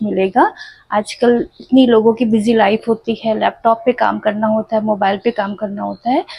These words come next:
तो anxiety से भी बहुत लोग परेशान रहते हैं। तो इस आसन को करने से आपको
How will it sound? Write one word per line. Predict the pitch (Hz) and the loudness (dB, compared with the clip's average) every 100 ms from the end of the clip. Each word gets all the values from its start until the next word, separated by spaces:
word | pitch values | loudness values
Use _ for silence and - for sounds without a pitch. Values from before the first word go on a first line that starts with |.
| - - | -20 -8
तो | - | 2
anxiety | 311 294 302 311 370 | 4 6 4 6 4
से | 370 320 | 6 4
भी | 254 | 4
बहुत | 262 262 | 4 4
लोग | 240 233 | 4 2
परेशान | 226 220 - 220 202 | 0 -2 -2 -4 -4
रहते | 208 - 277 | -8 -2 0
हैं। | 339 | 0
तो | - | -2
इस | 277 | -2
आसन | 202 202 220 | -2 -2 -6
को | 214 240 | -8 -4
करने | 214 220 | -2 -2
से | 226 208 | -4 -6
आपको | 196 - 302 | -8 0 0